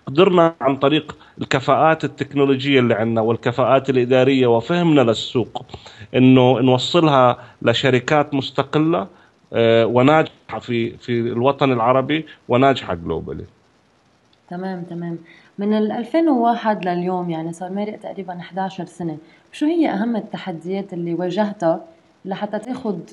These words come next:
Speaker 2: هالمنتج وهالشركات، آه، لل-، للمستوى العالمي؟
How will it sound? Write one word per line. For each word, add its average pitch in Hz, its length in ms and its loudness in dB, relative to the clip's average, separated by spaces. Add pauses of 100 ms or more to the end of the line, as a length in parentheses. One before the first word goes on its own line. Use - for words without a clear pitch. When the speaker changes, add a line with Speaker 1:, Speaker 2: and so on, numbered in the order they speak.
(160)
Speaker 2:
هالمنتج 175 1120 -4 (340)
وهالشركات، 190 920 -4 (400)
آه، 170 320 0
لل-، 165 840 0
للمستوى 180 500 -2
العالمي؟ 156 440 -4